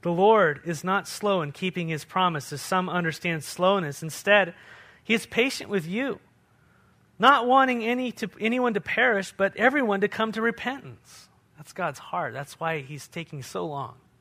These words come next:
to us. "But the day of the Lord will come like a thief in the night." The heavens will disappear with a roar. The elements will be,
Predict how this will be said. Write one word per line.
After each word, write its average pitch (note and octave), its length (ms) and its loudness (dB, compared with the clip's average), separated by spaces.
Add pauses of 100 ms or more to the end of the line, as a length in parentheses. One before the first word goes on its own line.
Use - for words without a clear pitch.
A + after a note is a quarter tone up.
(720)
to C#3 140 -4
us. - 440 -6 (1000)
"But F3+ 140 0
the F#3 80 -2
day F#3+ 260 4
of A3 100 2
the G#3+ 60 -2
Lord G3 300 2
will D3+ 80 -8
come F#3 280 -4
like D3+ 180 -8
a D3 60 -10
thief F#3 300 -4
in F3+ 80 -8
the D#3 100 -8
night." C#3+ 320 -10 (440)
The F3 60 -4
heavens G3 360 0
will F3+ 80 -6
disappear F3+ 520 -2
with E3+ 160 -2
a D#3+ 80 0
roar. D3+ 260 0
The D3 140 -8
elements D#3+ 420 -6
will D#3+ 100 -4
be, D3 240 -8